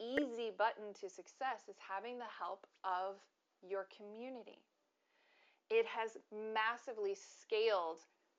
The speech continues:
my s-, my mindset, my leadership, my business, my income, my exposure,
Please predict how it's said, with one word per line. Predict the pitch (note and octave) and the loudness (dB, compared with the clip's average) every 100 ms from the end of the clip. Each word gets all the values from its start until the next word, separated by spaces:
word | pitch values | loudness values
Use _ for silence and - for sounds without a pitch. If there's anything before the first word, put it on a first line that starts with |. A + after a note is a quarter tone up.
| F#3+ F#3+ | -6 2
my | F#3+ | 2
s-, | F#3+ - - | 2 -4 -2
my | G#3 F#3+ | 6 6
mindset, | F#3 F#3 F3+ A#3+ B3+ - C4+ C#4+ C#4+ - _ _ _ - | 6 4 2 2 -2 2 4 4 0 -8 _ _ _ -6
my | F#3+ F3+ F3+ | 2 4 4
leadership, | F#3 G#3+ A#3+ C4 C4 - C#4 D4 D4 - _ _ _ _ _ - | 2 4 6 6 4 0 2 2 0 -10 _ _ _ _ _ -10
my | G3+ G3 F#3+ F3 F3 F#3 | 2 6 6 6 4 8
business, | G#3 A#3 C#4 D4 D4+ - - _ _ | 10 8 4 2 -2 -12 -20 _ _
my | G3 F#3+ F3+ F3 | -2 2 2 2
income, | - A3 C#4+ - C#4+ C#4 C#4 D4 C#4+ _ _ _ _ _ _ _ _ | 2 4 4 4 4 4 4 -2 -6 _ _ _ _ _ _ _ _
my | G3 G3 F3+ | 2 6 6
exposure, | F3 - - A3+ B3+ D4+ C#4+ C#4 D4 D4 D4 | 4 -2 -2 6 8 8 4 4 4 6 6